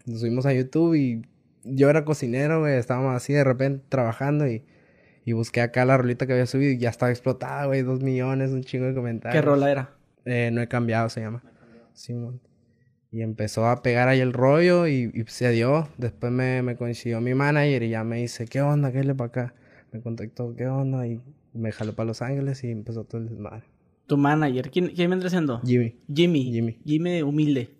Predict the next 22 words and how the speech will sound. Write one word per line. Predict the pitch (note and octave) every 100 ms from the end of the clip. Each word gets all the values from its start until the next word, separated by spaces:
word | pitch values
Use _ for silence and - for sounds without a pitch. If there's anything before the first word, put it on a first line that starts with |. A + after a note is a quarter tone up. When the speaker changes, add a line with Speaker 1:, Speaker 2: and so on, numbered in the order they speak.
| -
Speaker 1:
Jimmy | A2+ A2
Humilde, | A2 G#2+ G#2+ -
sí, | -
man. | G#2+
Speaker 2:
Oye, | E3 G3
bro, | G#3+
entonces, | G#3 A3 A#3+ C4+ A#3 -
ahorita | F3 G3 A#3+
mencionaste | A3+ F3 G3 G3
que | G#3+ E3+
te | E3+
fuiste | - F3
a | F3
Estados | F#3
Unidos, | E3 E3 F3 F3 - -
que | C#3+
porque | C#3 C3+
el | C3
barrio | C3 D#3
se |
puso | C#3+ C#3+ D3
caliente. | C#3+ D3 C3+